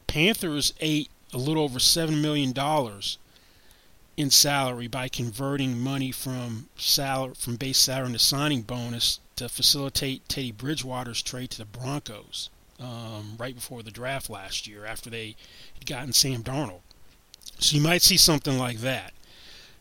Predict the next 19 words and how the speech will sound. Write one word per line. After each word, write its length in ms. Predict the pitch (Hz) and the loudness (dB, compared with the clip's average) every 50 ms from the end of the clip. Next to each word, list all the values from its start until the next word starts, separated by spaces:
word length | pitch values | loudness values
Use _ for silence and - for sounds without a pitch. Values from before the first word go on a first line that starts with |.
| - | -6
Now, 300 | - 175 160 147 135 131 - - | -2 2 2 2 2 0 -4 -8
the 120 | - 131 139 | -4 -2 2
Atlanta 300 | 135 143 165 175 175 165 | 4 4 4 4 4 2
Falcons 560 | - - 170 180 208 208 - 175 160 147 135 | 2 4 4 4 4 4 2 0 -2 -2 -2
were 320 | 135 131 135 127 120 113 - - | -4 -4 -4 -4 -6 -6 -10 -8
hot 280 | - - 165 165 170 | -4 0 2 4 4
on 200 | 165 156 156 147 | 4 4 4 2
the 80 | 135 127 | 2 0
trail 420 | - - - 156 147 143 143 139 | -2 -2 0 0 0 0 0 -2
for 500 | - - - 147 143 135 131 131 127 123 | -4 -6 -6 -6 -4 -4 -2 -4 -4 -4
Deshaun 540 | 113 120 120 - - 151 131 127 123 117 120 | -4 0 2 2 2 2 2 -2 -2 -4 -6
Watson, 540 | 117 120 120 120 120 123 - - 139 131 135 | -6 -6 -4 -4 -2 0 0 0 0 0 0
so 440 | - - - 131 127 123 127 139 - _ _ - - - - - - - - - - | 0 0 0 0 -2 -4 -4 -6 -8 _ _ -20 -20 -20 -20 -20 -20 -20 -18 -10 -6
it's 220 | 175 147 - - | -2 2 2 2
gonna 240 | - 165 165 156 147 | 4 6 4 4 4
be 280 | 127 151 147 147 156 - - | 2 0 0 -2 -2 -2 2
interesting 840 | 170 175 202 214 202 180 170 165 170 160 - - 165 160 156 151 - - | 2 4 4 4 4 4 4 4 4 2 2 2 2 0 0 0 0 -2
to 120 | - 143 | 0 2
see 600 | - - - 165 156 156 151 147 143 139 143 143 | 4 4 4 4 2 0 0 0 0 -2 -4 -6